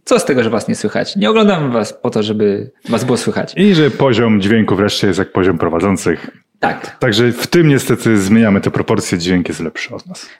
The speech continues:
Speaker 1: Prawdopodobnie, bo jeszcze go nie zgraliśmy, ale m-, dużo na to wskazuje. Dzięki wielkie, widzimy się jeszcze raz w niedzielę, a potem już po kadrze.
Speaker 2: Proponujcie, co powinniśmy zrecenzować. Czy powinniśmy zrecenzować, yy, Mariana Dziędziela, czy Smarzowskiego, czy Szczanie do szuflady, czy Szczanie do szuflady.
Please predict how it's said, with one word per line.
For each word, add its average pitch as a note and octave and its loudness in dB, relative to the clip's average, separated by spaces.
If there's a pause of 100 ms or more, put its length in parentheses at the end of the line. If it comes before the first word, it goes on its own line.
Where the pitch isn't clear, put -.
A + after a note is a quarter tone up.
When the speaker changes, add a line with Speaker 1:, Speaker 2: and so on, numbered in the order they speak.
Speaker 1:
Prawdopodobnie, C#3+ 0
bo C3 0
jeszcze C3 0
go B2+ 2
nie B2+ 2
zgraliśmy, G#2 -2
ale C#3 0
m-, C#3+ -4
dużo C3 0
na A2 0
to G#2 -6
wskazuje. F#2+ -4 (500)
Dzięki F#3+ 2
wielkie, G#3+ 2 (100)
widzimy D3+ 0
się C3 0
jeszcze A2+ 2
raz G2+ -2
w B2 0
niedzielę, F3+ 2
a C#3+ -2
potem A#2 0
już G#2 -2 (140)
po G#2+ 2 (100)
kadrze. A#2+ -2
Speaker 2:
Proponujcie, D3 2
co B2+ 0
powinniśmy A2+ 4
zrecenzować. G#2 2
Czy - 0
powinniśmy C3 4
zrecenzować, A#2 2 (560)
yy, G#2 2
Mariana B2 2
Dziędziela, G#2 2 (100)
czy C3+ 0
Smarzowskiego, A#2 2
czy - -6
Szczanie C#3 0
do B2+ 2
szuflady, F#2+ -2
czy A2+ -4
Szczanie C#3 0
do A2+ 2
szuflady. F2+ -2